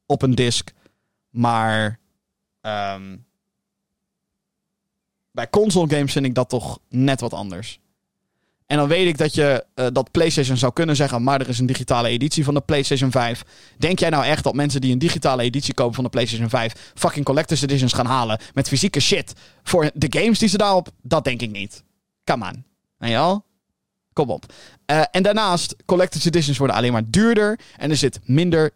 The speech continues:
in. In, ik kan hem niet supergoed in, meer herinneren. Hij, hij ligt hier ergens achter me, maar ik ga nu niet die, eh, doos van de stapel halen. Maar de collector's edition van de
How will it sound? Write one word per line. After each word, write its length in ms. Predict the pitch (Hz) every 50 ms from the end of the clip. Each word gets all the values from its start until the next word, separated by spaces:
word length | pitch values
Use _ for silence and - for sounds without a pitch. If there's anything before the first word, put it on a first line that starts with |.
| _
in. 360 | - 160 147 120 101 - 113 - _ _ _ _ _ _ _ _ _ _ _ _ _ _ _ _ _ _ - - - - _ _ _ _
In, 360 | - 175 185 190 180 175 - _ _ _ _ _ _ _ _ _ _
ik 120 | - 165 160
kan 140 | 220 214
hem 160 | 202 190 190 196
niet 280 | 233 247 - - - _ _ _ _ _ _ _ _ _
supergoed 580 | - - - - - 220 196 - 160 160 180 151
in, 140 | 170 135 135
meer 140 | 151 156 147
herinneren. 260 | 147 143 165 131 135
Hij, 120 | 147 147
hij 240 | 131 110 139 147 151
ligt 200 | 165 175 - -
hier 120 | 156 135
ergens 240 | 117 147 143 123 120
achter 240 | 110 120 - - 131
me, 80 | 117 120
maar 120 | 123 120
ik 60 | -
ga 60 | -
nu 100 | 127 131
niet 140 | 131 131 135
die, 240 | - 135 120 120 120
eh, 100 | 120 120 123
doos 280 | 117 117 143 147 135 - -
van 260 | 101 107 - 120 117
de 60 | 120
stapel 400 | - - 135 113 113 - 120 113
halen. 260 | 107 107 113 139 160
Maar 260 | 160 151 147 143 139 - - - - - _ _ _ _ _ _ _ _ _ _ _ _ _ _ _ _ _ _ _ _ - - - _ _ _ _ -
de 80 | 156
collector's 360 | - 202 202 233 226 - 196 170
edition 320 | 170 202 196 - 190 165
van 180 | 135 165 160 151
de 140 | 147 -